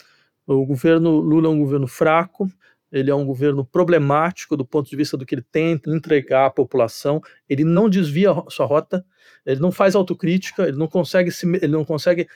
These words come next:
repensar as suas próprias políticas, certo? Não, não adianta ele ver, por exemplo,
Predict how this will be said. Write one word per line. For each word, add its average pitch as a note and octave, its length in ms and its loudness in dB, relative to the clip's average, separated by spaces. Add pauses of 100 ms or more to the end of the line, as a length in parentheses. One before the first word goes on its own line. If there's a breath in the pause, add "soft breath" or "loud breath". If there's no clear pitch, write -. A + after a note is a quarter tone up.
(120 soft breath)
repensar F#3+ 1000 -2 (140)
as - 140 -6
suas E3 160 -2
próprias D#3 380 -2
políticas, F3 640 -8 (300 soft breath)
certo? C3+ 240 -4
Não, E3 140 -4 (100)
não D#3+ 160 -2
adianta F3 540 0
ele C3+ 140 -2
ver, D3+ 320 -2
por C#3+ 100 0
exemplo, C3 480 -4